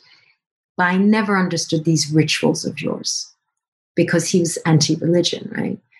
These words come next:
And I said, "Yeah, I'm, I'm never in, re-, this is not religion. This is spirituality. This is consciousness." And he's like,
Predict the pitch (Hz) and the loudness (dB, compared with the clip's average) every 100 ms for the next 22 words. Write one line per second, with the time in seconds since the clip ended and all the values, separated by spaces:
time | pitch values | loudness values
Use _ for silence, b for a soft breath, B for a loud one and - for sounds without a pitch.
0 | b 185 190 202 190 196 208 - 196 202 | b 2 4 2 2 0 0 -2 0 2
1 | 220 214 202 - - 190 196 170 165 - | 2 2 -2 -4 -4 0 2 2 -2 0
2 | 208 202 190 196 170 156 175 202 151 165 | 0 0 2 2 2 0 2 2 2 -4
3 | - - 175 - - b - - 185 170 | -4 -2 -4 -6 -16 b -12 -2 2 2
4 | - 170 170 196 180 - 165 151 160 - | 2 -2 0 2 0 -4 -6 -6 -6 0
5 | 190 196 - - 156 139 165 160 160 160 | 2 2 -2 -4 -2 0 0 2 0 -2